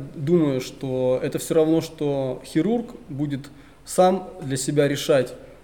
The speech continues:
каким образом ему узелки завязывать. Вот есть определенная техника, и она требует от тебя,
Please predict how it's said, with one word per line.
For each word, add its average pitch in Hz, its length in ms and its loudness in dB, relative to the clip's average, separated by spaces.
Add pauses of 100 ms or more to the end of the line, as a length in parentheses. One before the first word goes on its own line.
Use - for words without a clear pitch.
(300)
каким 151 280 0
образом 151 340 6
ему 143 240 4
узелки 143 360 -2
завязывать. 117 600 -8 (600)
Вот 165 240 0
есть 202 280 0
определенная 165 560 4
техника, 170 640 0
и 151 100 -2
она 165 220 4
требует 165 480 0
от 127 160 -8
тебя, 190 380 2